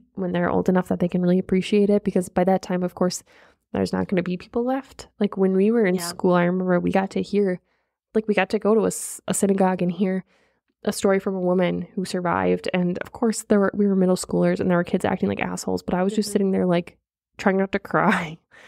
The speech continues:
Speaker 1: I was like, "I can't believe this woman is here to tell us all of this." And, like, she just goes through and relives this story every week, you know?
Speaker 2: I'm so mad that I don't
Speaker 1: Ugh.
Speaker 2: remember it.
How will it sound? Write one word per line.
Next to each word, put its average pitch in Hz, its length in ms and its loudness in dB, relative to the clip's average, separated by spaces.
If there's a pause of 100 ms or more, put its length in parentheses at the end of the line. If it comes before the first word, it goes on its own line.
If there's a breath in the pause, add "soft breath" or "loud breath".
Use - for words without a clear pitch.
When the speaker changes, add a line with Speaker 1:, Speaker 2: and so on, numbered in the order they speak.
(240 loud breath)
Speaker 1:
I 220 40 4
was 220 120 2
like, 202 100 4
"I 208 80 4
can't 214 240 2
believe 202 300 0
this 208 180 0
woman 202 180 2
is 208 100 -4
here 220 220 -2
to 202 80 -6
tell 233 240 -2
us 240 120 -2
all 254 200 -2
of 226 60 -4
this." 233 160 2
And, 214 140 2
like, 202 140 0
she - 140 -2
just 240 160 -2
goes 233 200 0
through 240 160 0
and 208 100 0
relives 226 320 0
this 226 180 -4
story 226 360 -2
every 202 180 0
week, 190 400 -2
you 196 80 0
know? 202 80 0
Speaker 2:
I'm 226 240 2
so 220 320 -2
mad 185 300 -2
that 196 180 -4
I 185 160 0
don't 240 180 2
Speaker 1:
Ugh. 254 60 0
Speaker 2:
remember 185 380 0
it. 160 180 -6